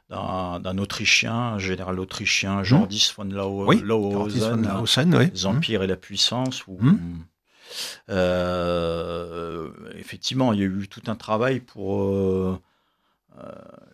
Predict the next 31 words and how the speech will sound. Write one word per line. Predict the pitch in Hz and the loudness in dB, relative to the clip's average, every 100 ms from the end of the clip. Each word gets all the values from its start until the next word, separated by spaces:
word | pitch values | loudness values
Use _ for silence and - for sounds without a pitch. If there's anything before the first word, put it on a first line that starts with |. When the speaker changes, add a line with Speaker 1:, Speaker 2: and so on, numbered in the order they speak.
| _ | _
Speaker 1:
je | - | -10
dirais, | 101 101 | -2 2
mettre | 110 123 - 110 104 | 4 2 -2 -4 -2
sur | - 107 | -2 -2
le | 101 | 0
devant | 107 104 113 | 2 2 2
de | |
la | 107 | 2
scène | - 139 131 | 2 2 0
un | 113 | -2
certain | - - 110 | -4 -6 -4
nombre | 101 98 | 0 2
d'idées, | 98 104 101 120 131 131 | 0 -2 0 2 4 2
d'auteurs, | 110 104 - 120 131 127 110 | 0 0 0 2 2 2 0
euh, | 101 98 | 0 0
qui | - - 92 92 90 | -6 -10 -6 -4 -2
étaient, | 87 - 107 98 | -4 -2 0 2
euh, | 92 92 90 | 2 2 -2
oubliés | 90 95 110 117 113 110 110 107 101 127 147 143 | -4 -8 -8 -4 -2 0 2 2 4 4 4 2
ou, | 117 | -2
euh, | 104 110 104 95 92 90 - 120 | -4 -6 -4 -4 -4 -8 -16 -16
ou | - | -12
totalement | 107 - 113 123 | -10 -4 -2 2
négligés | 120 107 104 110 95 107 139 | 2 2 0 0 2 2 0
par | - 101 | -2 -4
le, | 95 92 95 92 | -2 -2 -2 -4
l'intelligentsia | 90 95 95 95 92 92 92 - - 113 107 | -4 -6 -8 -6 -6 -4 -4 -2 -2 -2 -4
de, | |
de | 92 90 87 101 | -6 -8 -8 2
Speaker 2:
Oui, | 160 180 | 2 2
Speaker 1:
gauche. | - - | 0 -8